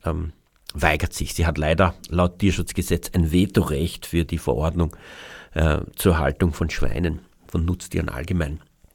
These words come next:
Und das nützt sie aus in diesem Fall. Ähm, was ist der Stand, bevor wir konkret zur Aktion gehen und zu dem Vorfall mit der Polizei? Was ist der Stand der Kampagne momentan? Jeden Moment soll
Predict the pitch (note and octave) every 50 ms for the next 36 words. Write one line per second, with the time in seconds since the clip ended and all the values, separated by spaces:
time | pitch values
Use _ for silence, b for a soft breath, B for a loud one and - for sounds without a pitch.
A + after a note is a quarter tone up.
0 | _ _ _ _ _ _ _ _ _ - B B B B B B B B B B
1 | B A2+ A2 G2 - - A2 G2+ - A2 G2+ G#2+ G#2 - - - - G2 G2 -
2 | - F2 F2+ F#2 G#2+ A2 - - - D2 D2 - E2 D#2+ D#2 E2 - - - -
3 | G1+ - B1 - A#1 B1 F#2+ F#2+ F2+ F#2 F#2 F#2 F2 E2 F2 G#2+ G2 A2+ B2 -
4 | - D3 - - - G#2 - - - - F#2 E2+ F2+ A2+ D3 D#3 - - - -
5 | - - _ - _ - G2 - - - G2 G#2 G#2+ G2+ G2 E2+ - - - -
6 | G2+ F#2 - - - F#2 F2+ F2+ G#2 A2+ - - - - - G#2 F#2 - - F#2
7 | - - - - F#2+ F2+ E2+ F#2+ A2+ G#2+ - - F#2 G#2 G#2+ F2+ - - F2 F2
8 | E2 - - D#2 - - G#2+ G2+ F2+ F2+ - F#2 D#2+ - F2 F2+ - - G#2+ F#2+
9 | A2 A2+ G#2 - G2 - - F#2 - - - - E2 D2+ G2 A2 - - - -
10 | - F#2 E2 - - D2 G#2+ C3 C3+ B2 A#2 A2+ G#2+ G2 - F#2+ G2+ G2 B B
11 | B B B B B B B B B B A2 F#2+ G2+ B2 C#3 E3+ E3+ F3 D#3+ D3+
12 | C#3+ C#3 C3 - A2 A2 A2 A2 G#2+ G2 G2 G2+ A2 B2+ C#3+ C#3+ - - - -
13 | - - - - G#2+ F#2+ G2+ A2+ A#2+ A#2+ A#2 -